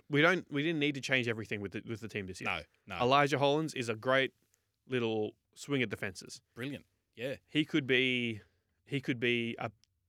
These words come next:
Speaker 1: he could play twenty-two games next year
Speaker 2: He could.
Speaker 1: as a high half forward,
Speaker 2: Yes.
Speaker 1: impact midfielder.
Speaker 2: Yep.
Speaker 1: Or, you know, he may, he plays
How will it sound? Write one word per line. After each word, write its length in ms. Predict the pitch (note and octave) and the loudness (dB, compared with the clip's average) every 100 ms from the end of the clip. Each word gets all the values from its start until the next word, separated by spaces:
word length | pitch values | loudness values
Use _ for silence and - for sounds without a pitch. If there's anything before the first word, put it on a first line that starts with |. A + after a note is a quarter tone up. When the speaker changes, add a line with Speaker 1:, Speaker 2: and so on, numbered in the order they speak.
| _ | _
Speaker 1:
he 100 | C3+ | -8
could 100 | C3 | -6
play 100 | C3 A#2 | -4 -2
twenty-two 360 | C#3+ C#3 C3+ | 0 0 2
games 300 | A#2+ A#2 A2 | 2 2 0
next 260 | B2 G#2+ - | -4 -4 -2
year 260 | A#2 A2 G#2+ | 0 0 -2
Speaker 2:
He 60 | |
could. 260 | F#2+ C3 B2+ | -8 -10 -8
Speaker 1:
as 120 | A2+ | -6
a 40 | G#2+ | -2
high 240 | - C3 | 2 4
half 180 | A#2 A2 | 4 2
forward, 440 | - A#2 A2+ G#2+ A2 | 0 0 2 0 -2
Speaker 2:
Yes. 300 | G#2 A#2 - | -6 -4 -2
Speaker 1:
impact 420 | C3 B2+ A#2 G#2 | -2 2 2 2
midfielder. 540 | A2+ G#2 A2+ G2+ G2+ G2 - | -4 -2 -2 -2 -2 -6 -12
Speaker 2:
Yep. 120 | - _ _ _ _ _ | -20 _ _ _ _ _
Speaker 1:
Or, 200 | C#3+ D#3 | 2 4
you 120 | D#3 | 4
know, 160 | D3 E3 | 2 0
he 140 | D3 | -2
may, 160 | C3+ C3+ | 0 0
he 80 | C3 | 0
plays 380 | C#3+ C3 - | 0 -2 -4